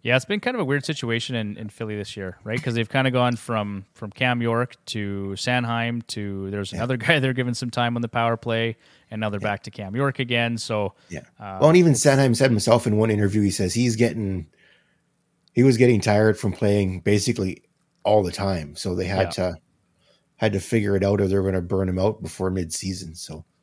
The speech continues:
Speaker 1: For sure.
Speaker 2: York some time on the power play, and they, I think they cut back his time on ice a few minutes so that he's not being used up nearly as much.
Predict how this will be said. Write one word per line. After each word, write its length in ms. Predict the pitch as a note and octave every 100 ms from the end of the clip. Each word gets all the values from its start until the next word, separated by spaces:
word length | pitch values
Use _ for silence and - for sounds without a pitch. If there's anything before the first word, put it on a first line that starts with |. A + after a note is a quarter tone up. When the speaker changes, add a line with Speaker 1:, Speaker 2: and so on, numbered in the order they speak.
| _ _ _ -
Speaker 1:
For 100 | G#2
sure. 160 | F#2+ A#2+
Speaker 2:
York 180 | A2
some 140 | - G2+
time 240 | A2 G2+
on 100 | F#2+
the 60 | F2+
power 280 | G#2 G#2 G2+
play, 300 | G#2+ G2+ G2
and 160 | F2+
they, 60 | F2+
I 100 | F#2+
think 160 | F#2
they 100 | F#2+
cut 260 | - - -
back 180 | F#2+ F#2
his 120 | F2
time 240 | - F#2
on 120 | E2+ F2
ice 180 | F#2+
a 60 | F#2
few 160 | - F#2+
minutes 320 | F#2+ F2 -
so 120 | F2
that 300 | E2+ - - - _ _ _ _ _ _ _ _ _ _ _ _ _ _ _ _ _ _ _ _ _
he's 180 | G#2 F2
not 160 | E2+ -
being 180 | F#2+
used 280 | F#2 F#2+ F2
up 160 | F#2 G#2
nearly 400 | G2+ G#2+ G2 F#2+
as 100 | E2
much. 500 | G2 G2+ - -